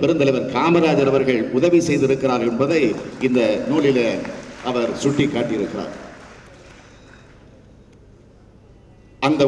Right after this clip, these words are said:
உறவு தந்தை பெரியார் அவர்களுக்கும் பெருந்தலைவர் காமராஜர் அவர்களுக்கும் மட்டுமல்ல, மூதறிஞர் ராஜாஜி அவர்களுக்கும் தந்தை பெரியாருக்கும் இருந்தது. ஏன்,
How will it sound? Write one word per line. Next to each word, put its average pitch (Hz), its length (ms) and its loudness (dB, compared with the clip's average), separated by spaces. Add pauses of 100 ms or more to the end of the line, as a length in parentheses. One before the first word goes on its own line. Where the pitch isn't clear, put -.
உறவு 165 240 4 (340)
தந்தை 131 200 2 (100)
பெரியார் 156 320 4
அவர்களுக்கும் 139 440 0 (400)
பெருந்தலைவர் 131 540 2
காமராஜர் 151 420 2
அவர்களுக்கும் 123 360 2
மட்டுமல்ல, 101 440 -2 (1800)
மூதறிஞர் 139 600 4
ராஜாஜி 156 340 4
அவர்களுக்கும் 135 440 2
தந்தை 120 300 0
பெரியாருக்கும் 127 560 2
இருந்தது. 98 320 -2 (1700)
ஏன், 139 280 4